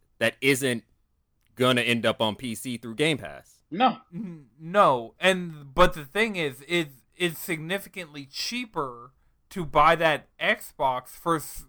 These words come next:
Speaker 3: most people. Like, for you and I, like, yeah, we're gonna upgrade our P Cs. Yeah, for a, a lot of people who are already in the P C ecosystem, yeah, you're just gonna upgrade your C P U and your graphics card, and you'll be set.
Speaker 1: You don't even really need to. That's the thing about it. I don't even need to upgrade my C P U.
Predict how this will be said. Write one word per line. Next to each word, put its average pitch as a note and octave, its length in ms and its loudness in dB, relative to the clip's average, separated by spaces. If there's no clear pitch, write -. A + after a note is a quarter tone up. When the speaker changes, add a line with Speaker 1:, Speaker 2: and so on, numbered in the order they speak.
Speaker 3:
most F#3 460 2
people. - 420 0
Like, E3+ 200 4
for E3 120 -8
you G3+ 300 -6
and E3 100 -8
I, C#3+ 460 2
like, A#2+ 540 -6
yeah, F3+ 300 4
we're E3 100 -4
gonna E3 180 0
upgrade C#3+ 360 -4
our C#3 140 0
P C#3 240 -18
Cs. B2+ 380 -16
Yeah, C#3+ 140 -8
for F#3 220 2
a, F3 140 -2
a F3 120 4
lot F#3+ 280 4
of A3 100 -12
people F3 280 -16
who D#3+ 140 -12
are C#3+ 140 0
already D3+ 380 0
in F3+ 240 -14
the D#3 80 -20
P C3 240 -20
C B2+ 360 -20
ecosystem, B2 580 -14
yeah, F#3+ 180 6
you're C3 200 -6
just F3+ 220 -14
gonna F3+ 160 -4
upgrade E3 420 0
your D#3 100 -10
C E3+ 220 -12
P D#3+ 160 -20
U C#3+ 380 -10
and D#3 80 -8
your D3+ 100 -6
graphics C#3 520 -4
card, A2 360 -18
and D3+ 160 -6
you'll D3 140 -2
be C3+ 140 -12
set. C3+ 360 -10
Speaker 1:
You F3 100 -6
don't C#4+ 120 -6
even A3+ 220 -10
really G3+ 220 0
need F#3 180 -6
to. D3 140 -8
That's G3+ 140 -2
the B3+ 60 -12
thing A3 120 -4
about F#3+ 180 2
it. - 20 2
I C#3+ 80 4
don't G#3+ 100 0
even F#3 200 -8
need F3 100 -14
to E3+ 80 -6
upgrade E3 260 -6
my D3 80 -6
C F3 160 -14
P D3 120 -16
U. D#3+ 280 -6